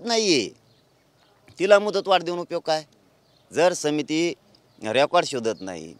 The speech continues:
नोंदी शोधत नाही, ज्याच्या नोंदी मिळाल्या त्यांचे प्रमाणपत्र मिळत नाहीत, ज्यांचे मिळाले त्यांची व्हॅलिडिटी होत नाही, मग ते दिलेच कशाला? ते समितीला मुदतवाढ केली कशामुळं? कक्ष होते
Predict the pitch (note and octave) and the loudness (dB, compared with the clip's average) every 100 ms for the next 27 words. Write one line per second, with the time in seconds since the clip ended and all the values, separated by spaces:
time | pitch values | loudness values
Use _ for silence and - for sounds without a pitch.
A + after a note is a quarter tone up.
0 | _ - B2 D#3+ F#3 - A#2 G2 - E2 | _ -10 -6 -4 -2 -2 -2 -4 -8 -14
1 | D#2 D2+ _ _ _ F#2 C3+ C#3+ D3+ C3+ | -14 -18 _ _ _ -6 -4 -2 -2 -2
2 | D#3 D#3+ D3+ C#3+ C#3+ C#3 C3+ C#3+ C3 A2+ | -2 -2 -2 -2 -2 -4 -8 -8 -6 -4
3 | C#3+ D#3 D#3+ D#3 C3+ A2+ F#2+ E2+ D2+ - | -4 -6 -4 -4 -2 -4 -6 -10 -16 -18
4 | _ _ _ F#2+ C#3 C#3 D#3 B2+ B2 C#3+ | _ _ _ -4 -4 -4 -6 -4 -2 0
5 | D3+ D3+ - A2 G#2 F2 G2+ C#3+ D3 D3 | 2 0 -4 -10 -8 -8 -6 -8 -8 -4
6 | D#3+ B2 - F2+ D2 A#1+ _ _ _ _ | -2 -2 -4 -12 -14 -18 _ _ _ _
7 | - F3 G#3 G#3+ A3 F3+ A3 C4 - B3 | -14 -8 -8 -6 -8 -6 -4 -4 -2 -2
8 | G#3 D#3 G2 _ _ _ _ _ - D3 | 2 0 -2 _ _ _ _ _ -10 -6
9 | F#3 G#3 G#3+ G#3 G3 F#3+ G#3 G#3 A#3 F3+ | -6 -4 -4 -4 -6 -4 -4 -4 -6 -4
10 | D#3+ A#2+ A2+ - G#3+ - G#3+ F#3+ D#3+ F#3+ | -4 -6 -8 -8 -8 -2 -2 0 -2 -2